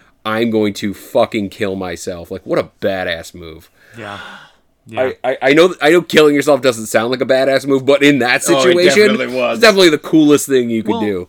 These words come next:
Speaker 2: he killed himself with some cyanide that his wife had given him.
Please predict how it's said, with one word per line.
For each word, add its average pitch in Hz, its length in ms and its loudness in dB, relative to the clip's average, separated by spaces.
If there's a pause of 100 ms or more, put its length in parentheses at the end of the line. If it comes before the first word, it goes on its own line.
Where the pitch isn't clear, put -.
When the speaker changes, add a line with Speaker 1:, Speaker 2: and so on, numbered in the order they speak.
Speaker 2:
he 170 280 -10
killed 240 280 -8
himself 160 520 -8
with 135 160 -10
some 117 200 -14
cyanide 120 680 -12
that 107 140 -14
his 101 200 -20
wife 107 440 -14
had 101 200 -20
given 117 300 -12
him. 101 340 -20